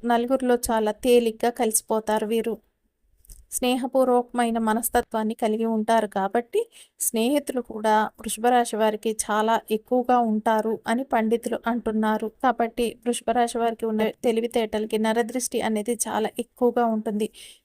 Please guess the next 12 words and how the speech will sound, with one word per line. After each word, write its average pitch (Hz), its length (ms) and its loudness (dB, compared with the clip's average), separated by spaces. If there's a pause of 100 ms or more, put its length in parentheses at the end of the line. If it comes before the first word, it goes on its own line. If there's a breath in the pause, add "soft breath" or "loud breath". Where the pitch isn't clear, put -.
నరఘోష 233 460 0 (180)
అనేది 226 400 -2 (100)
చాలా 233 380 2 (140)
ఎక్కువగా 233 540 0
ఉంటుంది. 226 460 -4 (520 soft breath)
వీళ్ళు 247 340 2 (400)
ఏం 247 220 4
సంపాదిస్తున్నారో, 226 1120 0 (320)
ఎంత 226 260 0 (120)
సంపాదిస్తున్నారో, 226 1000 -2 (520)
ఎంత 247 220 -2
కష్టపడుతున్నారో, 226 1080 -2